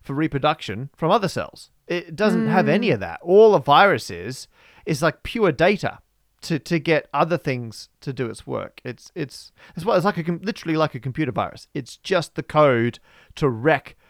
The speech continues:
Speaker 1: and commandeer other cells. And so all that code is just D N A or R N A. Doesn't need much
Speaker 2: Ah.
Speaker 1: space. Eight mil.
Speaker 2: It's,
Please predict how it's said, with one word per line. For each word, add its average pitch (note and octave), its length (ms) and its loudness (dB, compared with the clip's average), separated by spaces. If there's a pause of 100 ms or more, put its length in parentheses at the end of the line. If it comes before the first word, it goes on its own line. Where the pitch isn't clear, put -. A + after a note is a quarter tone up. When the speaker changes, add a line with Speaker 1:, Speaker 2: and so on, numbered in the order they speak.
(240)
Speaker 1:
and C3 180 -2
commandeer C3 640 0
other A#2 220 -4
cells. C3+ 520 2
And C3 180 -4
so C3+ 140 0
all D#3 120 0
that D3 200 -2
code B2 420 0 (140)
is D#3 80 -16
just - 240 -6
D A2+ 140 -4
N G#2+ 80 -4
A B2+ 120 -2
or C#3 180 0
R A2 200 -2
N G#2 80 -6
A. G#2+ 140 -2
Doesn't C3 220 -8
need B2+ 160 -4
much C#3 140 -4
Speaker 2:
Ah. E3+ 60 -6
Speaker 1:
space. C3+ 380 -2 (440)
Eight B3 160 0
mil. B3+ 200 2
Speaker 2:
It's, - 240 -10